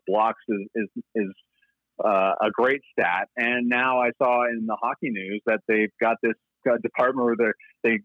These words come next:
grab guys for, uh, adverse stats, which is hits and blocks. Uh, and they're, they're ranking those guys the leaders on each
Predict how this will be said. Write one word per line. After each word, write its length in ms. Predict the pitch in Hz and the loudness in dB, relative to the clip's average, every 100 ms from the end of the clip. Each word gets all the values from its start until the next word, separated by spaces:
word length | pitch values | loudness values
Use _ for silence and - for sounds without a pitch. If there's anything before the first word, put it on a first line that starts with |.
| - | 0
grab 240 | 117 120 | 2 2
guys 260 | 117 120 120 110 104 | 2 2 0 -2 -4
for, 320 | 110 107 104 - _ 110 | 0 2 0 -8 _ -10
uh, 60 | 107 - | -8 -8
adverse 400 | 104 101 120 139 - | -8 0 0 0 -2
stats, 240 | 98 95 107 | 0 0 0
which 140 | 123 - | -2 -2
is 100 | 117 117 | -2 -2
hits 160 | 117 127 | -2 -2
and 100 | 110 | 0
blocks. 340 | 90 95 - _ _ _ - 104 | 2 0 -4 _ _ _ -4 0
Uh, 200 | 107 113 113 | 2 0 -4
and 100 | 113 | -4
they're, 140 | 113 113 | -4 -2
they're 100 | 113 | -2
ranking 360 | 113 120 123 | 0 -2 -4
those 160 | 117 123 127 | -4 -2 0
guys 180 | 110 107 | 0 0
the 40 | 107 | 0
leaders 260 | 120 151 131 | 0 0 -2
on 100 | |
each 140 | 107 | -4